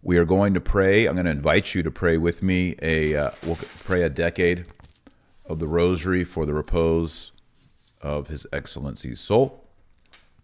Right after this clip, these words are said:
And I'm just going to go through what the police has released so far and what we know. This is Bishop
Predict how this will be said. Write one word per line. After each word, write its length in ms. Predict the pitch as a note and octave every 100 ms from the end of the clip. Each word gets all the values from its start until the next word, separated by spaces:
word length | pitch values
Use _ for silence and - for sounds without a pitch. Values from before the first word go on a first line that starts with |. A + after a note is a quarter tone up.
| - - - _ F#2+
And 160 | G2
I'm 140 | F#2+ F#2
just 280 | B2+ -
going 440 | - A#2+ A#2 A2+ G#2+
to 760 | - A2 G#2 G2+ F#2+ F#2 F2+ - G2
go 260 | G#2+ A2+
through 440 | G#2+ - G#2 G#2 F#2+
what 360 | E2+ G2 -
the 80 | G#2
police 840 | - G2 E2 G2+ C#3+ C#3+ - - - _ - - - - _
has 500 | - F#2+ F#2+ F#2 F2
released 1000 | - E2+ E2 D#2 F2+ F2+ F2 - - - -
so 320 | - - F2
far 580 | E2+ - E2+ E2 E2 D#2 -
and 560 | D2 D2 C#2+ C#2+ C#2 -
what 260 | C#2+ -
we 100 | C#2
know. 220 | C2+ A#1+ A#1+
This 280 | F#2+ -
is 440 | G2+ F#2 F#2 - - _ _ - - _ _
Bishop 440 | D#2 D#2 - D#2+